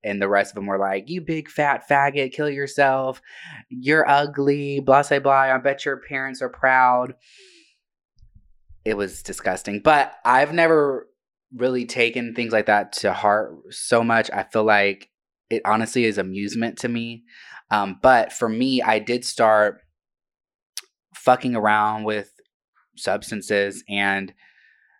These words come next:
you know, I started stealing, shoplifting. Um, I think it was a direct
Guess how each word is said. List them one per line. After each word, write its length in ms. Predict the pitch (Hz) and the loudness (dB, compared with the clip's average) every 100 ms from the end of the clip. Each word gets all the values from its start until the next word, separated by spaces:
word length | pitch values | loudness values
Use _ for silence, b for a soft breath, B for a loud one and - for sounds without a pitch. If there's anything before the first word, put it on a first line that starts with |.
| _ | _
you 140 | 95 | -18
know, 220 | 78 71 85 78 | -16 -20 -16 -12
I 200 | 73 71 | -10 -10
started 380 | 92 101 98 95 | -4 -2 -2 -6
stealing, 640 | - - - 92 98 101 | -14 -18 -8 -6 -4 -4
shoplifting. 840 | 98 107 98 104 101 - 101 98 101 B B - 110 | 0 2 2 0 -4 -4 -6 -8 -12 B B -10 -4
Um, 440 | 101 95 92 95 - - - | -2 -2 -6 -12 -16 -18 -4
I 120 | 113 | -4
think 260 | - 127 165 | -2 -2 0
it 100 | 160 | -2
was 240 | 139 - - | -2 -6 -4
a 480 | 110 107 107 101 101 _ _ _ _ _ _ - | -2 -2 -4 -8 -14 _ _ _ _ _ _ -4
direct 880 | 104 104 98 98 104 104 - - | 0 2 0 2 4 4 0 -14